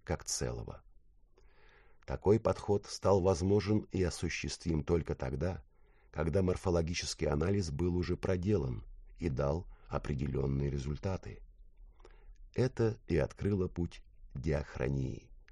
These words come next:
то есть генетическому и историческому изучению сказки. В морфологии сказки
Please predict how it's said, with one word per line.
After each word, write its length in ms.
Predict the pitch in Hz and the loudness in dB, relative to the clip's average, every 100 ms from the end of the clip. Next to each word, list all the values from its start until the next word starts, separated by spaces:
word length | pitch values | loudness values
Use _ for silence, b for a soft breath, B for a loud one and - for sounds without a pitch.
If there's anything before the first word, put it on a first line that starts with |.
| - - | -20 -4
то 160 | 82 95 | 2 2
есть 360 | 101 - - - B B B | 2 -2 -12 -18 B B B
генетическому 920 | - 101 85 104 117 110 - 107 101 101 - | 0 2 4 2 0 -2 -2 2 2 2 2
и 180 | 110 | 0
историческому 840 | 80 - 69 78 - - - 90 82 | 0 0 0 0 -4 -6 -2 0 0
изучению 680 | - 71 69 - 62 64 65 | -2 -2 -2 -2 -2 -2 -4
сказки. 640 | - - 57 - - - - - - - - - b b b b b b b b | -6 -6 -6 -8 -10 -14 -16 -16 -18 -14 -14 -14 b b b b b b b b
В 80 | 69 | -2
морфологии 680 | 78 82 95 95 113 95 101 | 0 2 4 6 4 4 0
сказки 640 | - 117 113 - 64 | 0 -4 -4 -6 -10